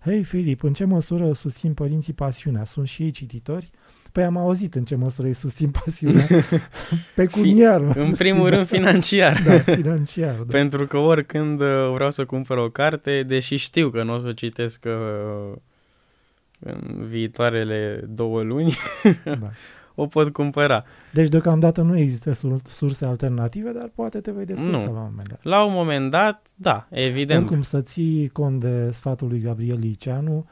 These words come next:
Speaker 1: că nu este bine totuși
Speaker 2: Nu este.
Speaker 1: să, să-și parlești,
Speaker 2: <laughs> Nu
Speaker 1: să
Speaker 2: este,
Speaker 1: spunem
Speaker 2: da.
Speaker 1: așa mai pe
Speaker 2: Nu, bine
Speaker 1: Nu e bine,
Speaker 2: e
Speaker 1: da.
Speaker 2: exact, uh, să, să fii disponibil și să întrebi. Asta a fost, de fapt,
Speaker 1: Da.
Speaker 2: soluția.
Speaker 1: Bine, nu te va băga nimeni la,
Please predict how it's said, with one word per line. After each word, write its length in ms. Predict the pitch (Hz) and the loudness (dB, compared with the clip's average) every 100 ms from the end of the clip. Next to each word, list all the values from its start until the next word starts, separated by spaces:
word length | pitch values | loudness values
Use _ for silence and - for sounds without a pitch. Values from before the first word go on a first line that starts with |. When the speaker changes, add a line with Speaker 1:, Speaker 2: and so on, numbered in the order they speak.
| _ | _
Speaker 1:
că 120 | - | -4
nu 200 | 165 214 | 0 4
este 300 | 147 127 - | 4 2 -2
bine 280 | 117 123 120 | -2 -2 -2
totuși 240 | 120 131 | 0 2
Speaker 2:
Nu 60 | 143 | 2
este. 240 | 104 101 | 0 0
Speaker 1:
să, 260 | 135 127 123 - - - _ | -2 -2 -4 -10 -20 -20 _
să-și 300 | - 156 - | 0 0 0
parlești, 680 | 165 156 147 165 147 - - 127 180 147 - | 0 2 6 6 6 2 -6 4 6 6 4
Speaker 2:
<laughs> 320 | 214 - - - | 0 0 -4 -2
Nu 220 | 135 170 | 2 4
Speaker 1:
să 60 | 131 | 4
Speaker 2:
este, 260 | 110 196 | 4 2
Speaker 1:
spunem 320 | 175 110 185 | 2 2 2
Speaker 2:
da. 80 | 185 | 2
Speaker 1:
așa 220 | 165 165 | 0 0
mai 160 | 156 143 | -2 -2
pe 240 | 135 151 143 _ _ - _ | -4 -8 -8 _ _ -20 _
Speaker 2:
Nu, 320 | 190 226 117 - 131 | -2 0 -2 -6 -4
bine 240 | 175 233 | 2 4
Speaker 1:
Nu 60 | 240 | 6
e 360 | 220 208 190 180 | 6 6 4 4
bine, 120 | 190 | 2
Speaker 2:
e 40 | |
Speaker 1:
da. 60 | 214 | 2
Speaker 2:
exact, 480 | 190 165 202 202 - | 0 0 0 -2 -4
uh, 400 | 180 175 170 160 | 0 0 0 0
să, 440 | 165 - 160 131 - 50 50 - | -4 -4 -4 -4 -8 -14 -18 -16
să 420 | - - 156 151 143 | -12 -4 -2 0 -2
fii 200 | - 180 | -4 -4
disponibil 720 | 165 165 - 131 127 165 180 | -2 -2 -4 -4 -4 -4 -4
și 140 | - | -4
să 140 | 160 165 | 0 0
întrebi. 480 | 160 156 120 101 | 0 0 0 2
Asta 260 | 120 127 110 | 0 0 -2
a 60 | 107 | -4
fost, 200 | 113 107 | -4 -6
de 60 | |
fapt, 180 | 107 107 | -4 -2
Speaker 1:
Da. 60 | 104 | -2
Speaker 2:
soluția. 560 | 113 101 98 - - _ - | -2 -4 -8 -12 -18 _ 0
Speaker 1:
Bine, 160 | 165 | 2
nu 100 | 160 | 2
te 120 | 175 175 | 0 -2
va 140 | 165 | 0
băga 220 | 165 170 | 0 0
nimeni 300 | 170 151 120 | 0 0 -2
la, 220 | 113 117 | -4 -6